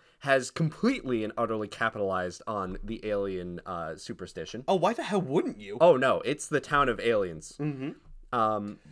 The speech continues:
Speaker 1: but the event that started it all
Speaker 2: Okay.
Speaker 1: was in July of nineteen forty-seven.
Speaker 2: Nineteen forty-seven.
Speaker 1: Yes.
Speaker 2: One plus nine plus
Speaker 1: Okay,
Speaker 2: four plus
Speaker 1: okay.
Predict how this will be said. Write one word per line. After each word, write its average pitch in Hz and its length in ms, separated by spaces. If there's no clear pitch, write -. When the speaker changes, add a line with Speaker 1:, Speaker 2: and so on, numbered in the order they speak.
Speaker 1:
but - 540
the 139 160
event 160 320
that 139 180
started 151 380
it 156 100
all 90 280
Speaker 2:
Okay. - 360
Speaker 1:
was 104 560
in 113 400
July 170 720
of 107 240
nineteen 202 640
forty-seven. 160 800
Speaker 2:
Nineteen 120 340
forty-seven. 135 460
Speaker 1:
Yes. - 360
Speaker 2:
One 120 300
plus - 280
nine 117 400
plus 151 200
Speaker 1:
Okay, - 280
Speaker 2:
four 135 180
plus - 180
Speaker 1:
okay. 135 80